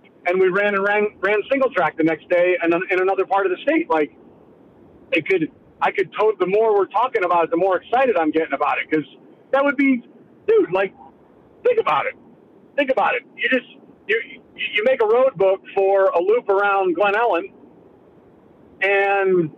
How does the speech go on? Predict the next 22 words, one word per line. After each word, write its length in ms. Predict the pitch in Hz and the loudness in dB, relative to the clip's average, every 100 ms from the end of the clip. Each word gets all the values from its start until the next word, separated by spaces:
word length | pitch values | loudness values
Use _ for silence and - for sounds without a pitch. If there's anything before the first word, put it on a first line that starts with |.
| - _ _ _ - | -18 _ _ _ -4
it's 180 | 185 180 | -4 -2
a 60 | |
twelve-minute 560 | 165 - 220 220 214 196 | -4 0 0 0 -2 0
loop. 240 | 202 254 - - - _ | 2 0 -4 -16 -20 _
I 120 | - 214 | -2 0
don't 100 | 220 | 2
know 100 | 196 | 0
how 100 | 190 | 0
many 180 | 180 | 0
Ks 320 | 165 185 180 165 | 0 0 2 2
that 160 | 165 | 0
is. 100 | 180 170 | 0 0
What, 160 | 170 | 0
what, 120 | 165 151 165 160 | 0 -2 -2 0
what 140 | 175 | 0
are 40 | 165 | 2
they 100 | 147 | 2
usually, 320 | 165 170 160 | 2 2 2
like, 180 | 156 143 | 0 -2
ten 160 | 175 170 | -4 -2
miles? 320 | 175 214 220 180 | 0 0 -2 0
So 260 | 160 151 | 0 0